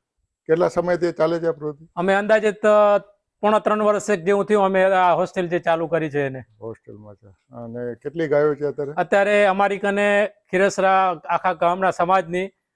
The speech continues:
Speaker 2: પાંત્રીસ થી સાડત્રીસ જેવી ગાયો છે.
Speaker 1: ગાયો હોય છે. કેટલા પરિવારની?
Speaker 2: અત્યારે અંદાજિત પરિવાર અમારા કને અહીંયા સ્થાયી સાઠેક જેવા પરિવારો રહે છે.
Speaker 1: અચ્છા. અને સિસ્ટમ શું હોય છે એમ? અહીં
Speaker 2: અમે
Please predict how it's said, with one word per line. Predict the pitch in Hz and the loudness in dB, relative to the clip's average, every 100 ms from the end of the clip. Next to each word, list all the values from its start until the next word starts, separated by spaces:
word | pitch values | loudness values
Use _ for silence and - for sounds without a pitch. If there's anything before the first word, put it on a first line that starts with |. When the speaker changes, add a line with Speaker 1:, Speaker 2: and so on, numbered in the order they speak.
| _ _ _ _ | _ _ _ _
Speaker 2:
પાંત્રીસ | 175 185 190 185 | -2 0 -2 -2
થી | 196 190 185 185 165 | 0 4 6 4 2
સાડત્રીસ | 185 190 190 143 | -2 -4 -4 -2
જેવી | 185 175 | 0 2
ગાયો | 156 151 143 | 0 0 -2
છે. | 135 110 _ _ | -4 -10 _ _
Speaker 1:
ગાયો | 113 110 107 | -14 -12 -14
હોય | 110 | -16
છે. | 110 | -20
કેટલા | 113 147 160 | -12 -4 -2
પરિવારની? | 131 120 117 107 107 _ _ _ _ 190 | -2 -4 -6 -10 -18 _ _ _ _ -8
Speaker 2:
અત્યારે | 175 180 | -2 0
અંદાજિત | 170 196 196 196 190 | 0 0 0 -2 0
પરિવાર | 190 202 202 196 | 0 2 2 2
અમારા | 196 196 | 2 0
કને | 196 196 190 185 190 - - _ _ _ - | -2 -2 0 0 0 -4 -14 _ _ _ -8
અહીંયા | 190 196 | 0 0
સ્થાયી | - - 196 196 202 - | 0 2 2 2 -2 -6
સાઠેક | - 190 202 196 _ - | -4 -2 -2 -4 _ -2
જેવા | 185 180 175 | 2 2 2
પરિવારો | 175 175 175 170 | 0 2 4 4
રહે | 170 151 | 4 2
છે. | 117 117 - - _ _ | -2 -12 -14 -20 _ _
Speaker 1:
અચ્છા. | 120 123 | -20 -20
અને | 107 87 _ 135 139 139 135 135 127 143 | -20 _ _ -12 -8 -6 -8 -10 -14 -18
સિસ્ટમ | 123 175 - 180 | -6 -6 -2 -2
શું | 165 185 | 0 0
હોય | 185 170 | 2 0
છે | 175 | -2
એમ? | 156 156 _ _ _ _ | -4 -8 _ _ _ _
અહીં | 143 139 | -10 -6
Speaker 2:
અમે | 170 190 208 208 | -2 2 2 4